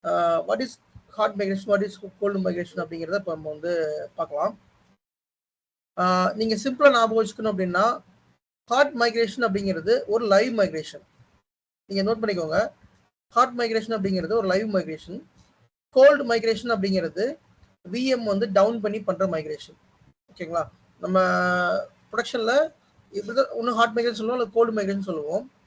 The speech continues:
இது இன்டர்வியூல சில நேரங்கள்ல கேக்குறாங்க, what is hot migration, what is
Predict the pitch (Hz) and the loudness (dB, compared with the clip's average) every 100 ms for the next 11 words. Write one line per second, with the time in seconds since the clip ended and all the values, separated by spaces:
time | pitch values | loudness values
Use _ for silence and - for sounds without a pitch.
0 | _ _ - 208 233 254 302 277 247 294 | _ _ -10 -6 -4 0 0 2 4 4
1 | - - 262 262 254 254 254 202 196 190 | 2 -2 0 0 -2 -2 -4 -2 0 0
2 | 175 185 202 190 190 190 185 180 180 185 | 2 0 0 -2 0 0 -2 -6 -6 -6
3 | 175 | -6